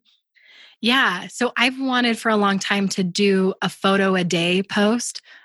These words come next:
which we're also doing. But I thought, but it would be cool to have other people sharing their photos. And I know there's some really great photographers in the group.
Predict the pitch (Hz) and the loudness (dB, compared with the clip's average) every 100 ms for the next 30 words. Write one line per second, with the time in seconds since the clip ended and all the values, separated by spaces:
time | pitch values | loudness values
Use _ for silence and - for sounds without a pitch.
0 | _ 196 196 202 190 185 - 190 185 175 | _ -4 -2 2 2 0 0 0 0 0
1 | 180 196 190 214 208 196 196 233 277 - | 0 0 0 0 0 0 0 0 0 -2
2 | - 262 247 220 - 202 202 196 185 - | -2 0 2 2 2 0 0 0 -2 -2
3 | 294 208 196 - 190 185 180 175 - 185 | -2 2 0 0 0 2 2 0 0 0
4 | 180 170 175 - - _ _ - 202 196 | 2 2 0 -4 -12 _ _ -2 2 4
5 | 196 - 214 208 196 285 254 - 175 175 | 2 0 0 2 2 2 2 2 0 2
6 | 175 170 175 - 175 180 214 240 - 254 | 2 0 -4 -4 -4 0 0 0 0 0
7 | 240 233 226 220 214 214 208 | 2 2 2 2 2 2 -2